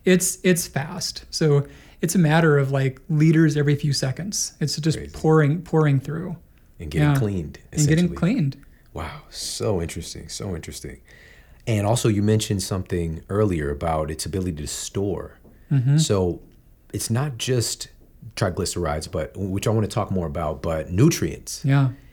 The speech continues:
Speaker 2: You said in your book that your liver is like a twenty-four hour grocery slash
Speaker 1: <laughs>
Speaker 2: pharmacy,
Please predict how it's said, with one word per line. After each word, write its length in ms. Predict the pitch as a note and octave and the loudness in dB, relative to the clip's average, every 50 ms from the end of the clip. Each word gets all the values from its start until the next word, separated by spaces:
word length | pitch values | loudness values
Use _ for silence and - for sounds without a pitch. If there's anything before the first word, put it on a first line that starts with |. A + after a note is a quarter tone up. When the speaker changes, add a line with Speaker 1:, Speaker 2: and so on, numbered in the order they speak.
| - - - - | -20 -20 -4 0
Speaker 2:
You 120 | G2+ A#2+ | 2 2
said 200 | B2+ - - B2+ | 4 4 4 4
in 80 | A#2 A#2 | 4 6
your 100 | A2 G2+ | 4 4
book 340 | F#2+ E2 G2 F#2 F2 - - | 4 2 2 2 0 0 -2
that 160 | G2+ F2+ F2 | -2 -2 0
your 100 | E2+ F2 | 0 0
liver 260 | F2 F#2 G2+ F#2+ G2 | 2 2 2 2 0
is 100 | F#2+ F2 G2+ | 0 0 -2
like 120 | F2 - | -4 -4
a 60 | - | -6
twenty-four 720 | - - - A2 G#2+ G2+ G2 - - - G2+ F#2+ F#2 F2+ F2 | -10 -6 -4 -2 -2 0 -2 -4 -4 -2 0 2 2 4 4
hour 320 | E2+ E2+ E2+ E2+ E2 D#2+ | 4 2 2 2 0 -2
grocery 560 | D2+ D2+ - F2+ F2 F2 E2+ - - F2 E2+ E2 | -4 -4 -4 -2 -2 -2 -2 -4 -4 -4 -4 -4
slash 360 | - - C4+ - - - - | -2 0 0 0 2 2 0
Speaker 1:
<laughs> 160 | G#4+ - - | 0 0 0
Speaker 2:
pharmacy, 520 | G#2 G2 - F2 F2 E2+ - - E3+ - | 0 0 2 2 2 2 0 0 0 0